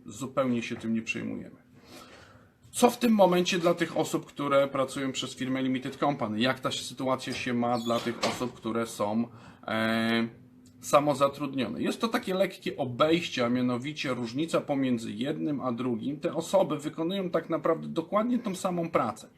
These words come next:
Tylko że tą pracę część wykonuje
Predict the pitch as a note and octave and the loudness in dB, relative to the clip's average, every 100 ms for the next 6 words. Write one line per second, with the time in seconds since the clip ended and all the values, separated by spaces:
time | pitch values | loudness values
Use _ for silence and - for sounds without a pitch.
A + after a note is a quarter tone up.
0 | - - - - - F#3+ F3 F3 E3 F3 | -20 -20 -14 -6 -2 0 2 2 4 4
1 | E3+ - C3+ - F#3 D3+ B2 B2+ - D3 | 4 0 -4 -2 0 0 -2 -6 -4 -2
2 | C#3+ C#3+ B2+ B2 | 0 0 0 -2